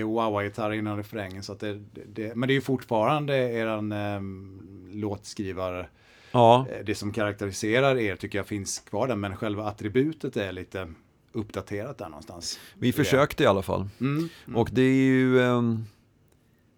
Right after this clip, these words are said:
Speaker 2: den är lite klurigt skriven. Den är liksom lite konstiga delar sådär, som
Speaker 1: Mm,
Speaker 2: tar lite
Speaker 1: mm.
Speaker 2: konstiga vägar. Ja.
Speaker 1: Ja,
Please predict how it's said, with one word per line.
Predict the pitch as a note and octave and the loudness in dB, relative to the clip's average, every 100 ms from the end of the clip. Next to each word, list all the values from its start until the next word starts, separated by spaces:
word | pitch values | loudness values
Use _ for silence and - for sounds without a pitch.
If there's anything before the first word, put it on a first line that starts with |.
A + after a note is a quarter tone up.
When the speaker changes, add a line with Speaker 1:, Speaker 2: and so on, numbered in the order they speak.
| _ _ _ _ | _ _ _ _
Speaker 2:
den | A#2 | 0
är | B2 | 4
lite | D3 C3+ | 4 2
klurigt | A#2 - C3 G#2 A2 | -2 2 2 2 -2
skriven. | - - B2 G#2 B2+ G2+ | -4 -2 0 2 2 2
Den | G#2+ | 0
är | |
liksom | A#2 G#2 G#2+ | -2 -2 -4
lite | F2+ | -4
konstiga | - A#2+ G2 - G#2+ G2 | -4 -2 -2 -4 -4 -4
delar | F2 - A2+ F2+ G#2 A#2 | -4 -4 -2 -2 -2 -4
sådär, | - - | -6 -4
som | A#2+ B2+ | -2 -2
Speaker 1:
Mm, | G2 | -4
Speaker 2:
tar | - G2+ | -6 -4
lite | - F#2+ | -4 -4
Speaker 1:
mm. | F#2 - - _ _ - | -8 -10 -20 _ _ -10
Speaker 2:
konstiga | A2 F#2+ G2 | -6 -4 -4
vägar. | F#2 F2+ F2 F#2 | -2 -4 -4 -4
Ja. | F#2+ F#2 G2 | -4 -4 -2
Speaker 1:
Ja, | C3 D3 | 0 -2